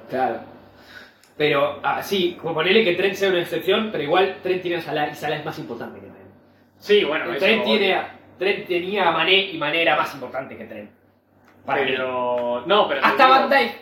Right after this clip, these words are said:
Speaker 1: a veces era más importante
Speaker 2: No,
Speaker 1: que Trent.
Speaker 2: sí, obvio, pero te digo que el rol ese, hay ejemplos,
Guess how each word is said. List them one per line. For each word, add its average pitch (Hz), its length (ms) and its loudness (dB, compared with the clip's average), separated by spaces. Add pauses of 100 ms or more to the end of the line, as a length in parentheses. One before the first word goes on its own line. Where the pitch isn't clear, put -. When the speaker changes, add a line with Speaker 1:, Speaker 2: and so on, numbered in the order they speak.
(200)
Speaker 1:
a 160 100 -4
veces 147 260 -6
era 131 160 -6
más 127 140 -10
importante 185 400 -4
Speaker 2:
No, - 60 -2
Speaker 1:
que - 60 -6
Trent. 196 180 -2
Speaker 2:
sí, 160 80 0
obvio, 147 380 0
pero 135 200 -2
te 139 80 -4
digo 180 320 0
que 139 280 -2 (120)
el 143 200 -6
rol 165 280 2
ese, 170 640 -2
hay 147 580 -4
ejemplos, 135 840 -4